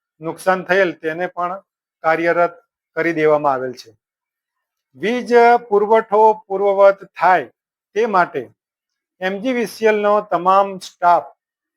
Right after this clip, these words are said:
ગઈકાલ રાતથી જ સતત લાઇન પર કામગીરી કરે-, કરેલ છે અને મોડી રાત સુધી આ કામગીરી ચાલુ કરવામાં, રાખવામાં આવેલ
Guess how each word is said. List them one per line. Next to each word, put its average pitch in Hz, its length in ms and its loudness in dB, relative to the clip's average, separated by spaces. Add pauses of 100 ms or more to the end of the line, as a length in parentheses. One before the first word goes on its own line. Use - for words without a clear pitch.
(460)
ગઈકાલ 202 520 4
રાતથી 190 560 2
જ 120 160 -14 (440)
સતત 202 540 2 (580)
લાઇન 175 340 2
પર 208 400 4 (360)
કામગીરી 190 520 -4
કરે-, 190 500 0
કરેલ 185 280 -2
છે 196 160 -2 (840)
અને 190 400 -2 (380)
મોડી 196 340 2
રાત 196 280 4
સુધી 190 420 -4 (160)
આ 196 120 0
કામગીરી 190 520 -2
ચાલુ 165 320 -2
કરવામાં, 190 520 0
રાખવામાં 185 460 0
આવેલ 180 240 0